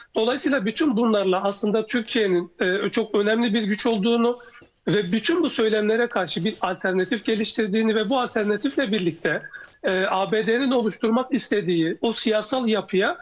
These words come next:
karşı durulacağının da, e, ifadesini verdi. Hatta az önce söylediğiniz, az ön-, e, şey, Etiyopya, E-, Etiyopya'yla sanırım, e, diğer,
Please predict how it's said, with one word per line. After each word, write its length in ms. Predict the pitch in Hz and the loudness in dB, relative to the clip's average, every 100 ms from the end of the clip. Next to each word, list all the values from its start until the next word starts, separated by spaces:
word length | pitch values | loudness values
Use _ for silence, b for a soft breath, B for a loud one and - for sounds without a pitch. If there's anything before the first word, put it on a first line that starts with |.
| B _ | B _
karşı 420 | - 220 190 302 233 | -4 -2 0 0 0
durulacağının 720 | 233 233 226 233 240 294 269 | 0 0 0 0 0 0 0
da, 180 | 311 311 | -2 0
e, 220 | 220 208 | 0 0
ifadesini 600 | 202 247 233 208 - 269 | 0 -2 -2 -2 0 0
verdi. 360 | 240 185 147 139 _ | 0 -2 -6 -10 _
Hatta 260 | - 247 233 | -6 -2 -2
az 140 | 226 | 0
önce 200 | 226 226 | 0 -2
söylediğiniz, 640 | 233 233 226 226 233 226 - | -2 -2 0 0 0 0 -2
az 180 | 202 190 | -2 0
ön-, 420 | 220 214 185 185 | 0 0 0 0
e, 80 | 208 B B B | -2 B B B
şey, 340 | - 226 220 226 | -2 -2 -2 -2
Etiyopya, 520 | 202 240 254 240 233 | -4 -2 -2 0 -2
E-, 160 | - 202 | -4 -4
Etiyopya'yla 640 | - 233 247 240 196 170 | -2 -2 0 0 -2 -4
sanırım, 440 | - 185 170 175 302 B B B 226 | -4 -2 -2 -4 -6 B B B -2
e, 320 | 196 190 190 196 226 175 | 0 0 0 -2 -4 0
diğer, 280 | 214 254 | 2 2